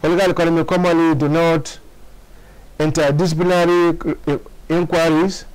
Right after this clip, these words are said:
that draw from economics, sociology, and political science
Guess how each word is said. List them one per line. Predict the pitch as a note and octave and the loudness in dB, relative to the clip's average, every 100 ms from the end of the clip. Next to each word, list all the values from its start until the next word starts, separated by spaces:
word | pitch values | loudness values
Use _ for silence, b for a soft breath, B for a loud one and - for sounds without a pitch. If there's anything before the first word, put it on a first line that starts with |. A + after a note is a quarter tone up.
| b b b b - | b b b b -4
that | C#3 C3 | -2 0
draw | B2 D#3 F#3 F3+ | 0 0 2 2
from | - D#3 C#3 C3+ | 0 -2 -2 -4
economics, | C#3+ - E3 F3+ F#3+ F#3 - B B | -8 -2 0 2 0 -2 -10 B B
sociology, | - D3 C3+ F3 F3+ E3 F#3+ F#3+ B B - | -4 -2 0 2 2 2 0 -2 B B -6
and | D3 | -4
political | C#3 D3+ D#3+ | 0 0 0
science | F3 E3 D#3 | 0 0 -2